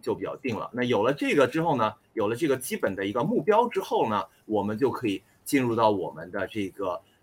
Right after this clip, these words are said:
啊，写作的一个导入阶段。那么导入阶段呢，主要是先让大家对我们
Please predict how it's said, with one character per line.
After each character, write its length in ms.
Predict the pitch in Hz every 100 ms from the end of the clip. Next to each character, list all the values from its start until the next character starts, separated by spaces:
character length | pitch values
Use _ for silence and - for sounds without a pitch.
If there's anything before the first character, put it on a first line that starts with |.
| -
啊， 160 | 87
写 220 | - 98
作 240 | 90 123 110
的 100 | 95
一 80 | 95
个 240 | 104 92 - _
导 160 | 80 85
入 100 | 107
阶 160 | 135
段。 240 | 139 143 104
那 60 |
么 80 | 127
导 160 | 123 -
入 100 | 220
阶 140 | 240
段 160 | 269 214
呢， 80 | 127
主 160 | -
要 140 | 82 95
是 100 | 120
先 180 | 156
让 80 | 147
大 140 | 127 120
家 140 | 123
对 300 | 123 147 107 - _
我 180 | 104 90
们 260 | 92 92